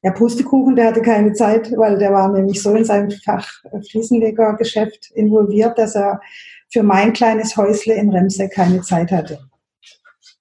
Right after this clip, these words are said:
Und, ja, dann habe ich das in myhammer punkt de reingestellt und habe mir die Handwerker dann da versucht, zusammen zu verklamüsern. Aber es hat dann auch anderthalb Jahre gedauert. Normalerweise geht's schneller, aber es war wirklich schwierig, weil die Deckenhöhe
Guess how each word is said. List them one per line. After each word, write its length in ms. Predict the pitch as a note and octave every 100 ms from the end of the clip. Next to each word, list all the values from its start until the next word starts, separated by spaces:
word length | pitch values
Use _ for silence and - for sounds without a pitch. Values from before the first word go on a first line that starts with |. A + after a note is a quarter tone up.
| - -
Und, 680 | G#3 G3 G3 G3 F#3+ F#3+ -
ja, 320 | F3+ F#3 F#3
dann 200 | F#3 F#3
habe 120 | F3+
ich 80 | -
das 160 | F#3
in 80 | F#3+
myhammer 400 | F3+ F3+ F3 G3+
punkt 100 | A3
de 360 | G#3+ G3+ A3+ A3+
reingestellt 840 | A3 A3 A3+ B3 - A3 A#3+ C4 - - - - -
und 120 | G3
habe 180 | G3 G3+
mir 80 |
die 140 | F#3 F#3+
Handwerker 460 | F#3+ G#3 A3 A3
dann 300 | G#3+ G3 G3+
da 160 | G3+ G#3
versucht, 480 | G#3 A3+ A#3 A#3 -
zusammen 420 | G#3+ - G#3 A3+
zu 460 | A3 A3+ G#3+ G#3 - _ - - -
verklamüsern. 1000 | - A3+ A3+ G#3+ A3+ A3+ B3+ B3 C4+ - - _ -
Aber 140 | G3
es 120 | G3
hat 140 | G3 G3+
dann 140 | G3
auch 200 | F3+ F3+
anderthalb 420 | F3+ G3+ G#3 G3
Jahre 220 | G3+ G3
gedauert. 540 | G3+ F3+ E3+ G#3 A#3+ F#3
Normalerweise 640 | F#3+ F#3 F3+ F#3 F#3+ G3
geht's 240 | F#3+ F#3
schneller, 260 | - F3+ G#3+ G#3
aber 340 | E3+ E3 F#3
es 140 | - F#3
war 180 | F3+ F3+
wirklich 300 | F#3 F3+ -
schwierig, 380 | F#3 G3 G#3+ F3
weil 100 | E3
die 120 | F3+
Deckenhöhe 600 | E3+ B3+ A3 G3 G3+